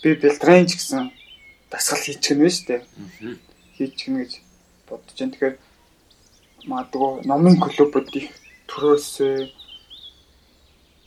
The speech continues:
Speaker 1: уг нь, э, боловсролын системд ингээд шингээгээд өгчих юм бол их хайтайхан санагдаад байгаа миний хувьд. Миний сонсноор шүү.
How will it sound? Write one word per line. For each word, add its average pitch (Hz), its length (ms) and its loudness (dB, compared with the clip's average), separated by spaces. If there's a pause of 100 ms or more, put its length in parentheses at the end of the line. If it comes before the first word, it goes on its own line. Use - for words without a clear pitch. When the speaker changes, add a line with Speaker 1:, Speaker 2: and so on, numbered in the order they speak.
(380)
Speaker 1:
уг 147 240 6
нь, 185 120 4 (360)
э, - 160 -8 (160)
боловсролын 160 680 -4 (800)
системд - 520 4
ингээд 131 360 0
шингээгээд 147 520 2
өгчих - 320 -6
юм 139 80 -2
бол 127 160 -2 (800)
их 180 160 2
хайтайхан 143 440 0
санагдаад - 520 -12
байгаа 123 180 -18
миний 127 280 -12
хувьд. 123 220 -20 (1900)
Миний 175 260 8
сонсноор 143 400 0
шүү. 123 380 -6